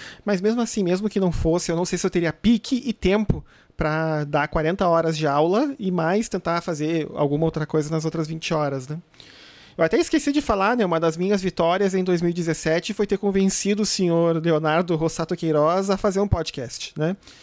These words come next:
Embora eu deva ter dito o seguinte, que entre planejamento e execução, eu demorei três minutos, né? Eu já falei isso pra ti, eu fa-, eu falei isso pra, já aqui no podcast, né? O podcast é fruto de se-, de uma pessoa em modo pistola,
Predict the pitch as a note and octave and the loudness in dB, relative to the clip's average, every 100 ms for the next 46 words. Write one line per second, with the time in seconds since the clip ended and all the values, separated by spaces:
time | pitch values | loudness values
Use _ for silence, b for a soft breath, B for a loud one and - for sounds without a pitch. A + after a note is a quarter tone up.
0 | B B B - D3+ E3+ G#3+ G#3+ G#3 G#3+ | B B B -2 0 2 4 2 0 -2
1 | G#3+ G3 G#3+ - F#3+ G3 - - F3 G#3+ | -2 -2 -2 -4 0 0 0 0 0 2
2 | A#3+ A#3 A3+ B3 A#3+ A3 F3 E3 D#3+ D#3+ | 2 0 2 0 0 0 0 0 2 2
3 | F#3 G3+ G#3 G3+ - G3 A3+ A3 B B | 2 0 0 -2 2 4 4 2 B B
4 | - D#3+ F3+ F#3 F#3+ G3+ G3+ G3+ G#3+ G3+ | -4 0 2 2 2 2 2 2 2 2
5 | G3+ D3+ C3+ C#3+ D#3 C#3+ - D#3 D#3 F3 | 0 -2 0 2 2 0 0 0 2 2
6 | F3 - - F#3 - E3 D#3 D3 D#3 D3+ | 2 0 -2 -2 0 2 2 2 0 0
7 | D3 D#3+ - D#3+ E3 F3+ - - D#3+ D3 | -4 -4 0 2 2 0 -2 -4 -2 0
8 | D#3 - D#3 D3 D#3+ - D#3+ D#3 - C#3+ | 0 0 -2 0 0 0 0 2 2 -2
9 | D3 B B D3+ D#3 D3+ D3+ D#3+ D#3+ F3+ | -2 B B 0 2 0 -2 -2 0 -4
10 | - F3 F3+ G#3 A3+ F#3+ - E3+ D3+ F3+ | -4 0 0 0 -4 -4 -2 -4 0 0
11 | F#3+ F3+ F3+ - E3+ F#3+ G#3 F3+ E3+ F#3+ | 0 0 -4 -2 2 4 4 2 2 0
12 | G#3 - E3+ E3 | -2 0 2 4